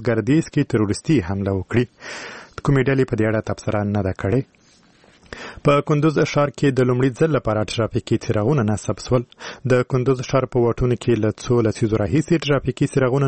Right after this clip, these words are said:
نه وو، او اوس چې په ښار کې د موټرو شمیر زیات شوی، د ټرافیکي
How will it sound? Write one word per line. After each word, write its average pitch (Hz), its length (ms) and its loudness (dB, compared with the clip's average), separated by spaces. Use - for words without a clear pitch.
نه 165 100 4
وو، 110 80 4
او 107 140 2
اوس 123 180 0
چې 123 320 0
په 110 160 -2
ښار 123 160 0
کې - 160 -4
د - 80 0
موټرو 110 340 0
شمیر 110 300 0
زیات 101 200 0
شوی، 147 200 4
د - 20 4
ټرافیکي 143 600 0